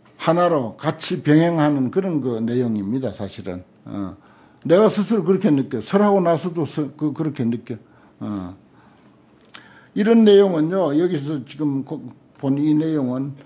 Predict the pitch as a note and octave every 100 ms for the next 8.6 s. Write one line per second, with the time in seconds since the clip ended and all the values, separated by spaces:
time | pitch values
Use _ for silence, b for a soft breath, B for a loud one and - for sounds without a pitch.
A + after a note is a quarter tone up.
0 | B B B - G3+ F#3 G3 G3+ F#3 D#3
1 | C#3 _ _ E3+ E3 D#3+ D3 G3 G3 F3+
2 | C#3 D#3+ C#3+ E3 D#3+ C#3 D#3 D#3+ D3 C#3
3 | C3+ C3 C#3 F#3 F#3 - D#3 C#3 E3 E3
4 | C#3 C#3 D3 D3 C3+ D3+ F3 D#3+ C3+ -
5 | F#3 G3 C#3+ - A2+ F#2+ E2+ F#2+ B2 D3+
6 | F3 D3+ C3+ C3 C3 C3+ D3 D3 C3 F#2+
7 | G#2 A#2+ G#2 - B B B B B B2
8 | A#2+ C#3+ C3 B2 G#2+